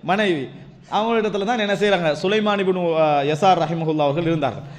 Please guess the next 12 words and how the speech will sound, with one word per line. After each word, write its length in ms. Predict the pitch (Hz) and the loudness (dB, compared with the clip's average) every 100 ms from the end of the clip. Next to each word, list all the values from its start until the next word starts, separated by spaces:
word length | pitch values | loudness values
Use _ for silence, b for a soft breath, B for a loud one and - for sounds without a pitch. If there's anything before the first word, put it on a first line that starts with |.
| B - | B 0
இவர்கள் 420 | 190 262 262 269 | 4 6 6 4
ரசூல் 320 | 190 208 254 | 2 2 4
ஸல்லல்லாஹு 380 | 262 247 233 226 | 4 6 6 4
அலைஹி 160 | 214 214 | 6 4
வஸல்லம் 380 | 202 214 214 214 | 4 2 2 2
அவர்களுடைய 460 | 185 196 202 196 | 0 2 2 2
அந்த 140 | 185 170 | 2 0
குடும்பத்தோடு 640 | 180 190 196 190 190 185 | 2 2 2 4 6 6
இருந்த 180 | 180 175 | 6 4
தொடர்பின் 400 | 147 156 156 160 | 6 4 4 4
காரணமாக 480 | 143 135 131 127 156 | 4 4 2 -2 -2
பொதுவாக 720 | - 170 226 214 160 214 | 0 2 6 6 6 2